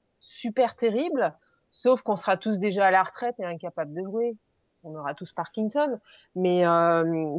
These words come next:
théoriquement, ils, ils sont en train de bosser sur les bugs, les trucs et les machins. Ils sont contents de dire qu'ils prennent en compte les avis des, des bêta-testeurs et que, euh, l'équipe de dev,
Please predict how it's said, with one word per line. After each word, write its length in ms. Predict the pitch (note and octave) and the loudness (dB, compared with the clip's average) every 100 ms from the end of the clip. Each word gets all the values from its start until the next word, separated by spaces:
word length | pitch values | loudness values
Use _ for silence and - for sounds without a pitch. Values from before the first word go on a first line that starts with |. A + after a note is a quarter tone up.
| - | 0
théoriquement, 840 | D4 D4 C#4 B3+ B3+ C#4 E4+ F4+ F4+ | 4 4 4 4 6 6 6 2 2
ils, 460 | C#4 A#3 G#3+ E3 G3 G3 | 2 0 -2 -4 -8 -8
ils 40 | |
sont 160 | - A#3+ | -6 -4
en 80 | A3+ | -4
train 180 | A3 G#3+ | -2 -2
de 60 | |
bosser 340 | G3 F#3+ G3 F#3 | -2 -4 -8 -10
sur 220 | - E3+ | -8 -4
les 160 | E3 | -4
bugs, 320 | D3 D#3 E3 F#3 | -4 -2 -2 -2
les 160 | D#3+ | -6
trucs 260 | - F#3 F#3 | -6 -8 -4
et 60 | E3+ | -2
les 100 | D#3+ | -2
machins. 540 | D#3 D#3 D#3 E3 G3+ | -2 -4 -6 -4 -2
Ils 80 | G#3+ | -2
sont 160 | - D#3+ | -4 -4
contents 360 | E3+ E3+ F#3+ | -2 0 2
de 80 | F#3+ | 2
dire 200 | F#3+ - | 0 -2
qu'ils 120 | - | -8
prennent 240 | - F#3+ F3 | -4 0 2
en 120 | E3+ | 0
compte 280 | - F#3 F#3 | 0 -2 0
les 160 | E3 | 2
avis 240 | E3 E3 F3+ | 4 4 4
des, 300 | E3 C#3+ - - - - - - F3+ | 4 4 0 -10 -16 -16 -18 -6 4
des 140 | G3+ | 6
bêta-testeurs 1080 | F#3+ G#3 G#3 G3 F3+ - G3+ G#3 G#3+ A3 G#3 | 6 6 4 4 0 2 6 8 8 8 6
et 180 | G3 E3 - | 2 -2 -6
que, 60 | F3+ | -2
euh, 420 | F#3+ F#3 D#3+ D#3 | 2 4 4 2
l'équipe 380 | E3+ E3+ F3+ D3 | 0 -2 -6 0
de 100 | E3 | 2
dev, 320 | E3+ G3 G3 | 6 8 6